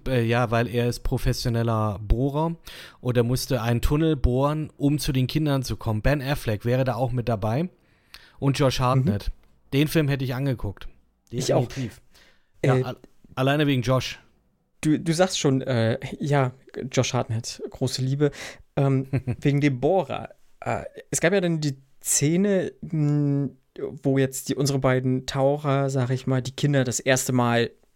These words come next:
Speaker 2: finden.
Speaker 1: Mhm.
Speaker 2: Äh, fand ich tatsächlich sehr spannende Szene, hat mir sehr gut gefallen, auch so, wenn diese Lichter so, so aufploppen. Zuerst siehst du nur, zuerst, oh, riechst du das so? Ne?
Speaker 1: Mhm,
Speaker 2: Und ich
Speaker 1: mhm.
Speaker 2: denk mir auch,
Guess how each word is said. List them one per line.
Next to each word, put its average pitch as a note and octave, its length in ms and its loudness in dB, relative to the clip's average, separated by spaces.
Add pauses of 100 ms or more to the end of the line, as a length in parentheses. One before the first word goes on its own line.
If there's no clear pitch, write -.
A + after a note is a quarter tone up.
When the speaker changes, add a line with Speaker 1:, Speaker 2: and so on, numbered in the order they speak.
(140)
Speaker 2:
finden. E3 460 0 (340)
Speaker 1:
Mhm. B2 60 -2 (140)
Speaker 2:
Äh, - 120 -2
fand D3+ 220 2
ich E3 100 0
tatsächlich D3+ 320 0
sehr C#3 120 4
spannende D#3 460 0
Szene, F3 400 0
hat C#3 140 -2
mir C#3 160 0
sehr C3+ 120 2
gut C#3 200 -4
gefallen, E3+ 420 0
auch - 240 -2
so, C3 260 0
wenn C3 220 2
diese B2 200 0
Lichter D3+ 400 0
so, C#3+ 460 0
so - 200 0
aufploppen. F3 840 0
Zuerst C3 320 0
siehst D3 240 0
du C#3 80 2
nur, C#3 340 0 (260)
zuerst, C#3 300 0 (540)
oh, - 140 -8
riechst C3 360 0
du G3 60 2
das F#3 360 0
so? E3+ 500 0
Ne? B2+ 320 2
Speaker 1:
Mhm, B2 60 4
Speaker 2:
Und B2+ 40 4
ich C3+ 180 -2
Speaker 1:
mhm. A#2 200 2
Speaker 2:
denk D3 180 4
mir D3 140 2
auch, D3+ 180 2